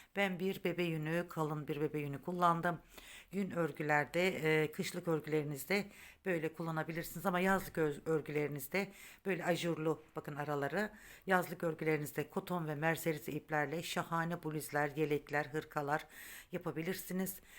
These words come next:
Dilediğiniz örgü modellerinizde de kullanabilirsiniz. Bakın arkası da böyle bir güzellik, arkası ayrı güzel,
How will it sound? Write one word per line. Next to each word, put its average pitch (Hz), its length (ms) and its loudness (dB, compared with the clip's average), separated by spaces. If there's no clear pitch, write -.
Dilediğiniz 196 500 0
örgü 180 260 0
modellerinizde 151 760 2
de 180 100 0
kullanabilirsiniz. 160 800 -2
Bakın 170 180 -2
arkası 160 460 0
da 143 100 0
böyle 147 260 2
bir 156 180 -6
güzellik, 165 560 -2
arkası 151 420 -2
ayrı 151 280 4
güzel, 135 560 2